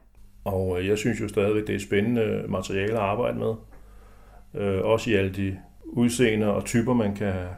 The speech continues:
kan få i dag omkring glas, øh, så er det jo ikke kun, øh, en rude.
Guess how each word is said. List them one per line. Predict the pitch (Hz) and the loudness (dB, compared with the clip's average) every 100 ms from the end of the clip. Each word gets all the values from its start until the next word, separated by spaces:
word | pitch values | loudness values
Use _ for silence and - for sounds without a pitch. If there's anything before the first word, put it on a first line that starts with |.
| - | -8
kan | 101 | -2
få | 131 135 | 2 2
i | |
dag | 123 110 - - | 2 0 0 -10
omkring | - - 104 - 104 | -10 -6 -6 -6 -2
glas, | 107 101 - - - | 2 2 0 -10 -10
øh, | 117 107 | -8 -6
så | 101 113 | -4 -2
er | 107 | 0
det | 107 | 0
jo | |
ikke | 98 101 | -4 -6
kun, | - 101 101 104 | -2 -2 -2 -6
øh, | 117 110 101 92 92 87 - | -2 0 2 0 -4 -6 -8
en | 104 101 | -6 -4
rude. | 101 95 92 104 | -4 -4 -4 -4